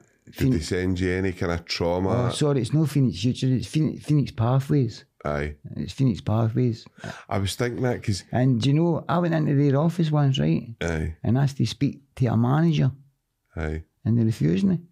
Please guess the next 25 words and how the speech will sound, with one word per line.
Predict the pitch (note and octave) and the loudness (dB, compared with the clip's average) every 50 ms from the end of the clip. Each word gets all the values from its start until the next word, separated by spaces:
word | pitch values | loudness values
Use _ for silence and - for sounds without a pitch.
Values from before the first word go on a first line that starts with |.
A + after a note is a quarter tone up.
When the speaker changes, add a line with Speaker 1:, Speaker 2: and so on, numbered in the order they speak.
| _ _ _ _ _ _ - - | _ _ _ _ _ _ -8 -6
Speaker 1:
Aye. | C#2+ D2 D2+ D2+ D#2+ - _ _ _ _ - - - _ _ - | -4 -2 -2 -4 -4 -8 _ _ _ _ -18 -18 -18 _ _ -2
Speaker 2:
No, | - C#3 D3 D3+ D3+ C#3 | 0 0 2 2 0 0
the | B2 B2+ | 2 2
manager | C3 C#3 D3 D3+ D3+ C#3+ C3+ | 2 2 2 2 2 0 0
doesn't | C3+ - C3+ B2 C3 A#2 | 0 0 0 0 0 -2
speak | - - - - - - - | -2 -2 -6 -6 -6 -6 -6
to | - C#3+ | -6 -4
people | - E3+ E3 - F3+ F3+ | -2 -2 -4 -4 -2 -2
like | D3+ - | -2 0
you. | - C3 A#2 - - _ _ _ _ _ _ _ _ _ _ _ _ _ _ _ _ _ _ _ _ _ _ _ _ _ _ _ _ _ _ _ - | 0 0 -2 -2 -6 _ _ _ _ _ _ _ _ _ _ _ _ _ _ _ _ _ _ _ _ _ _ _ _ _ _ _ _ _ _ _ -4
Who | - C4+ | -4 -2
the | C4+ B3 | -2 0
fuck | - G3+ F#3+ F3+ | -2 -2 -2 0
does | F3 D#3+ D3+ | 0 2 2
he | D3+ | 0
speak | C#3 - A3+ A#3+ - | 0 0 -2 -2 -2
to | - - | -4 -4
then? | - - - | -2 -2 -2
Sorry, | C3+ D#3+ E3+ E3 D#3+ - | 0 0 2 2 0 0
who | A3+ B3 C#4 | 0 -2 -2
does | C4 - B3+ A3+ A#3 | 0 0 0 0 2
he | G#3 | 0
speak | F3 - A#3+ B3 A#3+ - | 0 0 -2 -2 -2 -2
to | C4 | 0
then? | C4 B3 G#3+ F3 - - | 0 2 0 0 -2 -6